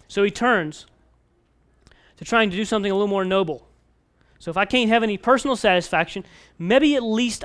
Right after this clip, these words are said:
I can leave a legacy. Maybe at least I can leave something of value to those who come after me. But what does it say?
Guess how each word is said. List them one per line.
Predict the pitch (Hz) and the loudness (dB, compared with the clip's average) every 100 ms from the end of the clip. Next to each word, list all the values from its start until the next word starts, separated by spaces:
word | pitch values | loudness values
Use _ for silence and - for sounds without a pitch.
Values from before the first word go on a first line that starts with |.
| - | 2
I | 214 | 2
can | 220 220 196 | 2 -2 0
leave | 202 185 - | -2 -4 -4
a | 196 | -2
legacy. | 175 196 185 - 147 - _ _ _ _ _ _ _ _ _ | 2 2 0 -4 -12 -16 _ _ _ _ _ _ _ _ _
Maybe | 180 254 | -2 0
at | 269 | 0
least | 269 233 - | 0 -2 -4
I | 220 | -4
can | 220 208 | -2 -2
leave | 214 233 | -2 -2
something | 226 220 196 185 | -4 -6 -4 -6
of | 156 | -4
value | 175 180 190 175 131 - _ _ _ _ _ _ _ | 0 0 0 -2 -8 -14 _ _ _ _ _ _ _
to | 185 | -4
those | 196 202 | -2 0
who | 196 | -2
come | 214 | -2
after | 214 247 - | 2 2 0
me. | 262 190 - _ _ _ _ _ _ | -4 -6 -8 _ _ _ _ _ _
But | - | -4
what | 226 240 | 2 0
does | 214 | 0
it | 240 | -4
say? | - 262 202 | 0 2 0